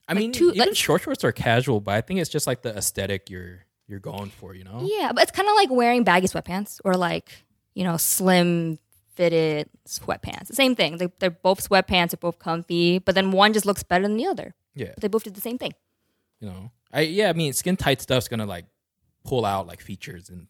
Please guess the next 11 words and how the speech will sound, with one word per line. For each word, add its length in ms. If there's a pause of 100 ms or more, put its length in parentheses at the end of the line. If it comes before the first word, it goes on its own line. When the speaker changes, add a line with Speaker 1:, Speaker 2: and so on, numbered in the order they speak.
Speaker 1:
one's 260
body, 400
so. 180 (160)
Speaker 2:
Yeah, 80
yeah, 220
yeah. 220
You 60 (280)
Speaker 1:
Or, 100
Speaker 2:
know, 80
Speaker 1:
like 80 (280)
Speaker 2:
you, 100